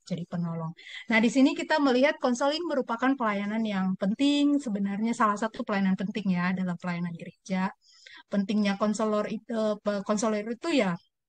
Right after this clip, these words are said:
penting ya untuk diperlengkapi, khususnya konselor awam yang ada di gereja.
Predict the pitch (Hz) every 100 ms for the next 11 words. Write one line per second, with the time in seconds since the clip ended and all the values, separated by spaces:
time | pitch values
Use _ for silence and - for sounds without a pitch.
0 | _ _ _ _ - _ _ 247 254 294
1 | 247 226 208 214 214 208 - 196 185 185
2 | 180 - 196 - - - - 247 220 220
3 | 277 277 233 202 202 175 180 185 185 165
4 | 165 170 170 180 156 147